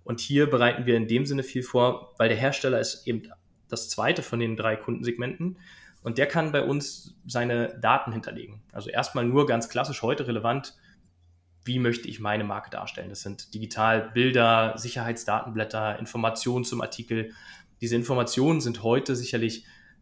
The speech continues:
äh, Länge, Breite, Höhe, was man so kennt, ne? Aus dem privaten Online-Shop, wenn man irgendwo reingeht, H und M, dann guckt man nach einem T-Shirt, weiß, Größe, das sind die Attribute, die ein Produkt beschreiben. Die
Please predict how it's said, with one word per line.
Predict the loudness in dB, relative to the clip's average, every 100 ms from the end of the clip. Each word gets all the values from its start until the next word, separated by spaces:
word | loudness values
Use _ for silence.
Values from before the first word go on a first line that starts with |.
| -4
äh, | 0 0
Länge, | 2 2 2
Breite, | 2 2 2
Höhe, | 2 2
was | 2
man | -4
so | -8
kennt, | -6 -4
ne? | -4
Aus | -6 -6
dem | -12 -14 _ -10
privaten | -2 0 0
Online-Shop, | -2 0 0 0 -2 -2
wenn |
man | -6
irgendwo | -4 -4
reingeht, | 0 2 4 4 4
H | 0
und | 0
M, | 0 0 0 -2
dann | -6 -8
guckt | -16 -8
man | -4
nach | -4
einem | -4
T-Shirt, | -6 -4 -2 -2 2
weiß, | 2 2 0 -6 -14 _ _
Größe, | 2 4 4 4 2 -2
das | -12
sind | -10
die | -6
Attribute, | -6 -6 -6 -4 -4 -4
die |
ein | -6
Produkt | -6 -10 -8
beschreiben. | -8 -6 -8 -10 -14
Die | -20